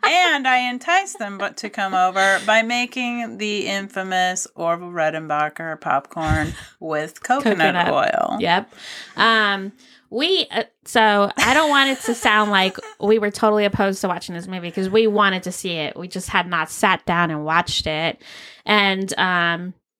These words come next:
Speaker 2: you had brought up that it was nominated for several awards.
Speaker 1: Right.
Speaker 2: Uh, so it was something that I did wanna see. So then you were like, "Hey, just come over for dinner. We'll,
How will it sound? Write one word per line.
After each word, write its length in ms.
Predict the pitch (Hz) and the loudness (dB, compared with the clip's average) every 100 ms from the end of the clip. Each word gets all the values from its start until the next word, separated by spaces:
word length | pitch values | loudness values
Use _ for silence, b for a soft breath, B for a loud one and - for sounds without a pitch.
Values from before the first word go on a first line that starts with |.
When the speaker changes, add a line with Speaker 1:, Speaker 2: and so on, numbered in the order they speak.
| _ _ _ _ _ _ | _ _ _ _ _ _
Speaker 2:
you 240 | 214 226 233 | -2 2 4
had 180 | 214 180 | 2 2
brought 220 | 175 175 | 2 4
up 180 | 175 - | 2 0
that 140 | 175 | -4
it 140 | 175 | -4
was 380 | 170 170 170 - 196 | -6 -6 -8 -10 -6
nominated 520 | 185 175 175 170 170 | -4 -2 -4 -6 -6
for 140 | 170 | -8
several 380 | 175 - 175 170 | -8 -8 -6 -6
awards. 540 | 165 165 165 165 170 | -8 -8 -6 -6 -6
Speaker 1:
Right. 760 | 190 185 208 262 175 170 170 170 | -4 -2 -2 -2 0 0 0 -2
Speaker 2:
Uh, 40 | |
so 440 | 175 196 180 180 165 | -2 0 2 0 0
it 280 | 208 196 - | 0 0 2
was 200 | 233 226 | 2 2
something 320 | 233 202 196 | -2 -2 -2
that 120 | 185 | -2
I 80 | 175 | -2
did 260 | 175 190 180 | -2 -4 -2
wanna 240 | 175 160 | -6 -8
see. 560 | - - 214 202 180 B B B B B | -10 -8 -6 -6 -8 B B B B B
So 180 | - | 0
then 300 | 208 208 196 | 4 4 2
you 140 | 202 214 | 2 4
were 80 | 196 | 4
like, 180 | 180 | 2
"Hey, 160 | 208 226 | 4 2
just 180 | 202 - | 2 0
come 180 | 233 220 | 2 4
over 260 | 214 202 | 4 4
for 160 | 202 196 | 2 -2
dinner. 640 | 190 285 277 269 269 269 | 4 4 6 6 6 4
We'll, 240 | 233 190 | 4 -2